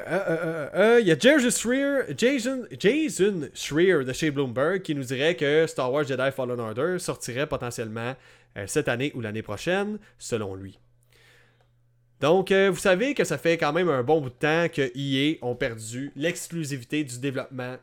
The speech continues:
de jeux Star Wars. Donc là, maintenant, ça se partage entre plusieurs compagnies, dont Ubisoft, Aspyr et Quantic Dreams. Ok ? Quantic Dreams qui sont en train de travailler sur Star Wars Eclipse.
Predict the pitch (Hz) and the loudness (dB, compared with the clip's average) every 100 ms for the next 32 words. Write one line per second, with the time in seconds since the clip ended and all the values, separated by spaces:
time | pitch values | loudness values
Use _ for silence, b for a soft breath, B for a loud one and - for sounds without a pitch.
0 | - 120 107 110 110 - - 123 107 104 | -10 -10 -8 -10 -12 -14 -10 -6 -6 -8
1 | 87 - - - 117 143 175 170 147 170 | -12 -16 -16 -12 -8 -2 0 0 -2 -4
2 | 165 - - 147 139 127 131 139 139 123 | -4 -8 -6 -6 -6 -8 -4 -2 -2 -2
3 | 117 123 180 151 139 151 170 180 135 - | -4 -4 -2 0 0 0 0 -4 -2 2
4 | 170 170 - 143 - 156 151 131 123 160 | 2 2 -2 -6 -2 -2 -2 -2 -2 -2
5 | 147 139 117 123 135 104 104 - - 123 | 0 -6 -4 -6 -4 -8 -14 -20 -8 -6
6 | 143 b b b b - 147 143 113 147 | -8 b b b b -8 -6 -6 -4 -4
7 | 160 - 127 113 117 120 120 139 139 120 | -4 -6 -8 -6 -8 -6 -4 -4 -6 -6
8 | 135 120 123 127 - - 127 117 - - | -2 0 0 0 -4 -8 -8 -10 -10 -14